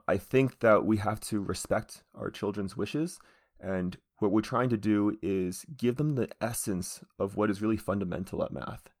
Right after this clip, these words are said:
Things like problem solving, communication skills, uh, critical thinking. These kinds of ideas are much more fundamental to math, in my opinion. So rather than trying to push them to memorize their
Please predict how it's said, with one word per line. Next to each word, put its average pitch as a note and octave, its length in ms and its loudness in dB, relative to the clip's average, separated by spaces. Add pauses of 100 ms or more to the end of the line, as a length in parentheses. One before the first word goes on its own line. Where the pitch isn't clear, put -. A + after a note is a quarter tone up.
(180)
Things D3+ 300 0
like A#2+ 300 4 (120)
problem G#2+ 300 2
solving, - 520 -6 (160)
communication A2 640 -4
skills, - 560 -10 (680)
uh, - 100 -20
critical A#2+ 360 0
thinking. G#2 500 -2 (580)
These D#3 280 0
kinds D#3+ 260 -2
of C3+ 160 2
ideas G#2+ 580 4
are G2+ 200 4
much G2+ 280 0
more A#2 140 0
fundamental G2 600 -2
to - 120 -12
math, F2 400 -4
in F#2+ 80 -6
my - 120 -4
opinion. - 500 -10 (240)
So G2+ 160 -2
rather A2 260 6
than C#3 160 4
trying A2+ 260 0
to G2+ 100 0
push - 280 -6
them A2 140 -4
to - 120 -6
memorize G2 520 -2
their F#2 280 -4